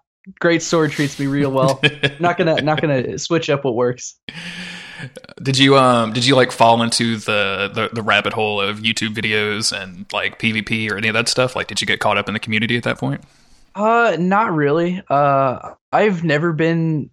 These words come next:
Speaker 1: terribly sucked into P V P, but I never really got into it at all with two.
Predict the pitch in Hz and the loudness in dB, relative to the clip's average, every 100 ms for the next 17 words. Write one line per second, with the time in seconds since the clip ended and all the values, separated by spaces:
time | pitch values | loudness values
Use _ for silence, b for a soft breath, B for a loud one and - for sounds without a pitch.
0 | - - 165 156 160 160 151 160 156 165 | -18 -4 2 2 4 0 0 -2 0 0
1 | 151 170 160 - - 160 160 180 170 165 | 0 0 0 -2 0 2 4 2 2 2
2 | 143 147 175 165 131 151 139 139 143 143 | 2 2 2 4 4 2 0 -2 0 0
3 | 135 123 135 135 131 117 - 117 123 151 | 2 2 2 2 2 0 0 2 2 2
4 | 156 - 175 185 | -2 -2 2 2